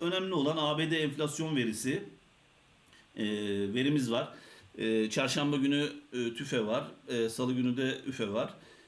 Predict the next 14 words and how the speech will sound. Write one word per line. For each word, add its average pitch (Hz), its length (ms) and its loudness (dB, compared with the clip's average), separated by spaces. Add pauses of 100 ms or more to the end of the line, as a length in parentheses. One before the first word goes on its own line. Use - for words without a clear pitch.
Şimdi 131 220 -6
çarşamba 180 420 0
günü, 139 100 0
tabii 185 160 0
şimdi 165 200 -4
Fed'in 180 380 0
birinci, 190 500 -2 (400)
e, 156 140 -2
amacı 165 400 0
ne? 180 60 4
Enflasyonu 170 1000 0
kontrol 170 380 0
altına 127 320 0
almak 160 340 2